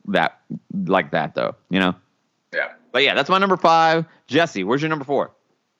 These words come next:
Speaker 2: Uh, I will say the pedigree was my alternate.
Speaker 1: Oh my God.
Speaker 2: Uh,
Speaker 1: Wow.
Speaker 2: like, <laughs> so,
Speaker 1: My bad.
Speaker 2: uh,
Speaker 1: Holy
Speaker 2: like,
Speaker 1: shit.
Speaker 2: that was basically, I guess, my number six for whatever it's worth.
Speaker 1: <laughs>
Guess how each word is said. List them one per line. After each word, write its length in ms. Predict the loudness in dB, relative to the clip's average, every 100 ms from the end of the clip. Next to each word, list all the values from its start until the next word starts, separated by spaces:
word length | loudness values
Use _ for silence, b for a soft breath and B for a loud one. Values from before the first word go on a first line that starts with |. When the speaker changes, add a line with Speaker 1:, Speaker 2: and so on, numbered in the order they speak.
| -4
Speaker 2:
Uh, 220 | 0 2 2
I 80 | 2
will 240 | 2 0
say 440 | 2 2 2 -2 -8
the 80 | -2
pedigree 400 | 0 0 0 0
was 300 | 2 0 0
my 140 | 0
alternate. 480 | 0 -2 -2 -10 -10 _ _ _ _ _ _ -4
Speaker 1:
Oh 160 | -2
my 160 | 0 -2
God. 400 | 2 2 0 -4 _ _ _
Speaker 2:
Uh, 100 | -2 0
Speaker 1:
Wow. 160 | 2 2
Speaker 2:
like, 180 | 0 -2
<laughs> 800 | 0 2 2 -2 -2 -4 -4 -8
so, 400 | -10 0 0 0
Speaker 1:
My 80 | -2
bad. 220 | 0 0
Speaker 2:
uh, 40 | 0
Speaker 1:
Holy 120 | -2
Speaker 2:
like, 160 | -2 -2
Speaker 1:
shit. 160 | -2
Speaker 2:
that 160 | 0 2
was 320 | 0 -2 -14 -20 _ _
basically, 360 | 0 0 0 2
I 160 | 2 2
guess, 280 | 0 0
my 120 | 0 -2
number 260 | 0 -4
six 280 | -4 -6 -6
for 140 | -6
whatever 300 | -2 -2 -2
it's 100 | -6
worth. 220 | -4 -4 -6 b b
Speaker 1:
<laughs> 180 | b